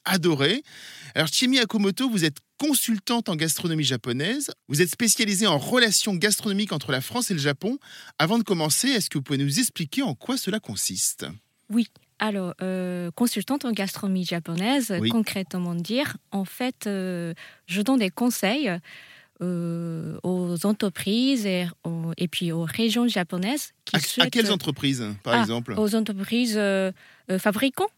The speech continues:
Speaker 2: des
Speaker 1: D'accord.
Speaker 2: produits alimentaires, euh, japonais et aussi aux régions japonaises qui souhaitent,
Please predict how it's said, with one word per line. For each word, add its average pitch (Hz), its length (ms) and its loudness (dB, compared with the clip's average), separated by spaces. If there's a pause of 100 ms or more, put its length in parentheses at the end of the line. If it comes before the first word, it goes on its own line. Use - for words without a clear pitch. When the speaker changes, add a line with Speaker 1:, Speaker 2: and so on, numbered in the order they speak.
(140)
Speaker 2:
des 220 140 2
Speaker 1:
D'accord. 214 180 4
Speaker 2:
produits 214 200 6
alimentaires, 190 720 2
euh, 185 520 0
japonais 233 580 0 (180)
et 202 140 0
aussi 190 300 -4
aux 220 80 2
régions 254 320 0
japonaises 214 580 -2
qui 185 160 -6
souhaitent, - 520 -6